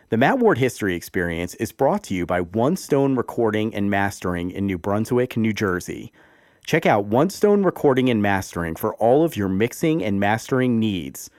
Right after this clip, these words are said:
Go to one stone recording dot com slash M W history and receive ten percent off of your first session.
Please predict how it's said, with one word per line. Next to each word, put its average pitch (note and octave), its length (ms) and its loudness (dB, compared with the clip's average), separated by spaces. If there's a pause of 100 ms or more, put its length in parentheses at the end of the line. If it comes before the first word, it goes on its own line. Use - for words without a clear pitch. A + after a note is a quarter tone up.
(600)
Go C#3+ 160 8
to C#3 100 6
one A2 340 2
stone F#3 360 4
recording B2+ 560 2
dot A2+ 360 2
com F#2 480 0 (320)
slash G#2 480 0 (120)
M G2+ 160 2
W D3 480 2
history F2+ 720 -2 (260)
and G#2+ 140 0
receive G#2 340 -2
ten C#3 240 -2
percent D3 520 -2
off G#2+ 280 2
of G2 100 -4
your F2+ 140 -4
first A2 380 -4
session. E2+ 500 -4